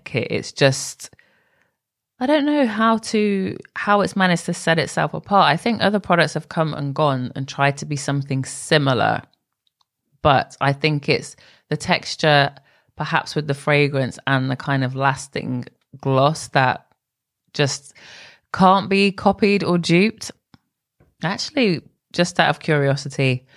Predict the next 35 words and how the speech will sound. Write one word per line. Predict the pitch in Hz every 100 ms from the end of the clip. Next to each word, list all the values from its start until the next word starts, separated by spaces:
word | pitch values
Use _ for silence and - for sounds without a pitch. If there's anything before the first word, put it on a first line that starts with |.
| - - - _ _
I | 147
was | 151 202
gonna | - 185
end | 156 151
it | -
there, | 131 127
but |
I'm | 147 139 143
really | 143 147
curious | 143 - 139 139 131
just | - 151 170 -
to | 185
see | - 151 139
how | 135 - 135
long | 135 135 131 131 131 - _
it | 143
has | - - 131 123
been | - 135 127
around. | 127 123 120 131
So | - 135 123 123 - - - - _ _ _ _ _
let's | - - -
have | 156 139
a | 143
look. | 139 139 - - _ - - _ _ _ _ _ _ _ _ - -
I'm | 135
just | 139 147 139 -
typing | - - 135 - 135 127
into | 123 123 - 131 127 - _ -
good | 135 131
old | 131 127 -
Google | 131 127 135 -
when | 131 135 135 135 131
it | 135 - -
was | 139
first | - 135 131 127 127